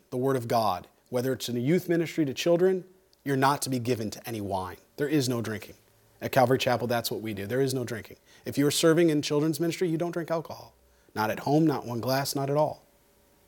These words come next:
If you're a lay person and you're not serving in the church,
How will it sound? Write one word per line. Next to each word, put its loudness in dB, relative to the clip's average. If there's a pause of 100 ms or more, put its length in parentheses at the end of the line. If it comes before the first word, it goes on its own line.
(1300)
If 6
you're 6
a 6
lay 4
person -6
and -2
you're 4
not 0
serving 0
in -10
the -14
church, -14